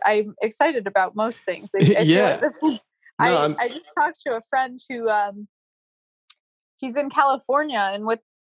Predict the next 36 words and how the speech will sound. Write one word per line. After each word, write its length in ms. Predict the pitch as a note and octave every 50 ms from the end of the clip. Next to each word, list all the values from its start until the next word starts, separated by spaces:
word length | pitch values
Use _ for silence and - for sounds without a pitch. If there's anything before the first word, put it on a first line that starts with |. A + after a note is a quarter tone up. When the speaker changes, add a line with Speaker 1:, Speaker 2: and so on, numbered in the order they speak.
| -
Speaker 1:
the 100 | A3+ A3 G3+
wildfires, 960 | - G3+ G#3 A3+ B3+ C4+ B3+ A#3+ G#3+ - A3+ G#3 G3+ G3 G3 G3 G3 G#3 - _ -
P 120 | A#3+ A#3+
G 180 | G#3 G#3+ A#3+ A#3+
and 120 | A3+ G#3+
E 200 | G3+ G#3+ B3 B3+
is, 120 | A#3 G3+ G3+
like, 180 | G3 F#3+ G3+
shutting 420 | - - A#3 G#3 G#3 G#3+ A3 A3 G#3+
down 260 | G#3+ G3 G3 G3 G3+ - G#3
power 380 | F#3+ F#3+ G3 G#3+ B3 D4+ D#4 -
for 180 | B3+ A3+ G#3+ G#3
a 60 | G3
bunch 280 | G3+ G3 G3 G#3+ -
of 120 | G#3+ G3+ - _ -
people 460 | A3+ A#3 - - D4 D4+ D#4+ E4+ E4
in 180 | C#4 A3 G#3 G#3+ - -
California. 720 | G3+ G3+ G3+ G#3 - A3+ G#3+ A3 A3+ B3+ C#4 D#4 F4 F4 - -
Speaker 2:
Right. 220 | - C#3+ C3+ C3 - A3
Speaker 1:
And 180 | G#3 G#3 G#3+ - - - - _ _ _ _ _ _ _ _ _ _ _ _ _ _ _ -
I 80 | G#3+
guess 260 | A#3 C#4 D4+ - - -
the 100 | C4 B3+ - _ _
ci-, 340 | - - - - C#4+ A#3+ - G#3
the 120 | A3+ A3
town 560 | G#3+ - B3+ A#3 A#3 A#3 A#3+ A#3+ A#3+ A#3+ A#3 -
or 120 | A3 G#3+
city 320 | G#3+ - B3 A#3 A#3+ A#3 G#3+
of 100 | G3 - -
Healdsburg 640 | D4 D4+ D#4 C4+ - - - A3 G#3+ G#3 G#3 G3+ G#3+ _ _ -
in 120 | G#3 G#3 G#3
Sonoma 340 | - A3+ G#3+ G#3+ G#3+ G3+ G#3+
County 600 | - C#4 C4 C4+ C4+ B3+ A#3 A3 G#3+ G3+ - _ _ _ _ _ _ _ _ _ _ -
fully 320 | - - C4+ C#4 C4+ C4+ B3+
went 160 | B3 A#3 A3
off 220 | G#3+ G#3+ A3+ A3